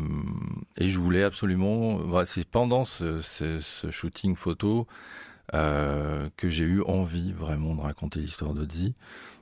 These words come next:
Euh, il m'a, ouais, et puis de voir un artiste au travail, c'est toujours très, très stimulant.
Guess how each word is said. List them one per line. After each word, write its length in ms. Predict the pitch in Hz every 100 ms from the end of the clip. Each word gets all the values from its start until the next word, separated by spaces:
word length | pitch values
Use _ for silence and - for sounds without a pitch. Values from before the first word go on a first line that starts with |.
| _ -
Euh, 200 | 85 78 76 76 76 76 76 73 73 - - -
il 160 | 87
m'a, 540 | 82 73 71 71 73 71
ouais, 260 | 73 71 - 78
et 40 | 73
puis 120 | 85
de 100 | 82
voir 220 | 78 85
un 100 | 85
artiste 320 | 78 - -
au 40 | 76
travail, 320 | - 76 80
c'est 140 | -
toujours 240 | - 80 73
très, 340 | - 76 73 82
très 220 | - 80 73
stimulant. 460 | - 82 78 87